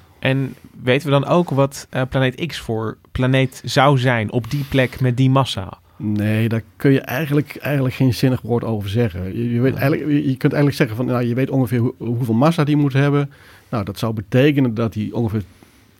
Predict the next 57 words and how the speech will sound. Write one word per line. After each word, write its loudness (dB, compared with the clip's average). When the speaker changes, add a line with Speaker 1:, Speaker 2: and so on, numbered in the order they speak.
Speaker 2:
twee, 2
drie 0
of -6
vier 0
keer -2
zo -6
groot 0
is -4
als -4
de -12
aarde, 0
iets -4
in 0
die -4
orde. 0
En 2
dat 0
het -2
voornamelijk 0
ijs 0
zal 2
st-, -4
zal 0
zijn, 2
dat 0
is -2
ook -4
heel 2
aannemelijk. 2
Nou, -8
dat, -10
dat, -8
daar 0
heb 0
je -8
het -6
eigenlijk 0
al 2
mee 2
gezegd. -10
Speaker 1:
Maar -4
het, -4
het -8
zou 0
Speaker 2:
Maar 4
Speaker 1:
dus 2
Speaker 2:
blij- 0
Speaker 1:
kunnen 4
dat 0
we -2
een, -2
een -2
soort -2
buitencategorie 0
planeet 0
ook, -4
eh, -8